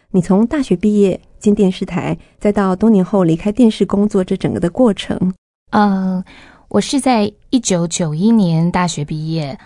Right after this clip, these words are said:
Speaker 2: 很幸运的，我当年毕业以后就直接可以考进中视哈。那个时候是老三台的时代，就是在台湾这边只有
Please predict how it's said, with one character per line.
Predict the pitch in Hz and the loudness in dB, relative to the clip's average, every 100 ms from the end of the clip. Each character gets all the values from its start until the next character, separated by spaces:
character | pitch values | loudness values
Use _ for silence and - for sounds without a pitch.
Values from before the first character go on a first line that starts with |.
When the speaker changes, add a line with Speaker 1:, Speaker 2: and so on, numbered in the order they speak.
| - | -10
Speaker 2:
很 | 180 180 | -2 0
幸 | 277 269 | 4 6
运 | 240 | 6
的， | 196 175 | 4 0
我 | 160 151 | -4 0
当 | 226 | 2
年 | 247 202 190 196 - - | 4 2 0 -4 -8 -6
毕 | 226 | 0
业 | 208 185 | 2 0
以 | 160 | -2
后 | 185 | -2
就 | 180 180 | -2 -2
直 | 170 | -4
接 | 170 180 | -6 -6
可 | 175 165 | -4 -4
以 | 151 | -4
考 | 156 - 143 | -6 -8 -6
进 | - 160 139 | -2 -2 -2
中 | - 202 | 0 0
视 | 214 - 190 | 0 0 -2
哈。 | 147 151 214 | -2 0 2
那 | 247 | 2
个 | |
时 | 220 185 | 2 -2
候 | 180 185 | -2 -2
是 | - | -2
老 | 175 139 | -2 -4
三 | 131 185 180 | -4 -2 0
台 | 180 139 | -2 -2
的 | 147 | -4
时 | - 123 | -6 -6
代， | 147 139 - - - | -6 -6 -10 -20 -10
就 | - | -6
是 | 180 | -4
在 | 185 180 | -2 -2
台 | 175 | 0
湾 | 180 202 | 2 2
这 | 214 | 2
边 | 202 202 | 2 0
只 | 196 170 | 0 -4
有 | 147 | -4